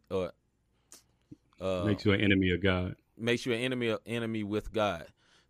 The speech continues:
Speaker 1: Therefore,
Speaker 2: Mm.
Speaker 1: whoever wishes to be a friend with the world makes itself an enemy of God. Uh,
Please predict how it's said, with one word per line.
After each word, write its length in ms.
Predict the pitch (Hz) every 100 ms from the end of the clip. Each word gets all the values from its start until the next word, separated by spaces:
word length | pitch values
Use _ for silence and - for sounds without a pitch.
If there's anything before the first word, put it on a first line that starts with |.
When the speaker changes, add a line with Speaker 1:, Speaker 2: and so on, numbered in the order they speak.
| _
Speaker 1:
Therefore, 420 | 107 127 87 127 120
Speaker 2:
Mm. 40 |
Speaker 1:
whoever 320 | 123 127 139
wishes 400 | 131 147 131 131
to 80 | -
be 180 | 113 131
a 60 | 110
friend 360 | 123 131 127
with 120 | 117
the 80 | 110
world 340 | 98 120 127 113
makes 240 | 117 98
itself 320 | 101 113 110
an 80 | 95 -
enemy 340 | 135 113 107 -
of 240 | 127 87
God. 300 | 92 82 - _ _ _ _ _ _ _ _ -
Uh, 440 | 92 92 87